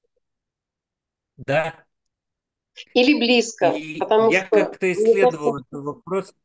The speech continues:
Speaker 1: думаю. Да, поделитесь, сестра Люба.
Speaker 2: Ну, мне кажется, что наоборот, когда ты молишься и за ка-, за все благодаришь,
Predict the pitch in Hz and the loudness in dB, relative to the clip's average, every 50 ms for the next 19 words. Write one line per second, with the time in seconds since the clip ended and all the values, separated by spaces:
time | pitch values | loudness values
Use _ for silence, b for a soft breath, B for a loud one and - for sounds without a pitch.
0 | _ _ 135 117 110 - - 156 170 170 156 151 147 143 139 131 120 120 _ _ | _ _ -20 -20 -20 -10 -4 -2 -2 -2 -2 -2 -4 -4 -4 -4 -6 -10 _ _
1 | _ _ _ _ _ _ _ _ _ _ _ _ _ _ _ _ _ _ _ _ | _ _ _ _ _ _ _ _ _ _ _ _ _ _ _ _ _ _ _ _
2 | - 135 147 - 160 151 151 165 147 156 127 113 - - - 117 - 117 107 101 | -8 -6 -6 -4 -6 -4 -4 -4 -4 -6 -6 -8 -10 -16 -18 -14 -10 -10 -8 -8
3 | 92 82 80 _ _ _ _ _ _ _ _ _ _ _ _ _ _ _ _ _ | -10 -10 -14 _ _ _ _ _ _ _ _ _ _ _ _ _ _ _ _ _
4 | _ _ _ _ _ B B B B B B _ - 233 254 269 277 277 269 277 | _ _ _ _ _ B B B B B B _ 0 2 4 4 2 2 2 2
5 | 262 262 262 - 254 240 - 254 233 240 247 240 240 254 269 277 277 - 247 226 | 2 2 2 0 -6 0 2 4 4 6 4 4 4 2 0 0 -2 -2 -2 0
6 | 233 226 233 247 240 262 285 320 311 294 277 - - - 214 202 202 - - 220 | 0 0 0 -2 -2 2 2 2 2 0 -2 -6 -8 -6 -6 -6 -6 -8 -10 -12
7 | 226 226 220 214 240 240 240 247 240 - - 196 190 233 240 240 - - 247 233 | -12 -10 -6 -4 -4 -4 -2 -4 -6 -6 -6 -6 -6 -4 -4 -4 -6 -6 -6 -6
8 | 220 226 220 233 220 240 254 262 302 311 311 311 - - | -6 -6 -6 -4 -2 -2 -2 -2 -2 -6 -10 -12 -16 -20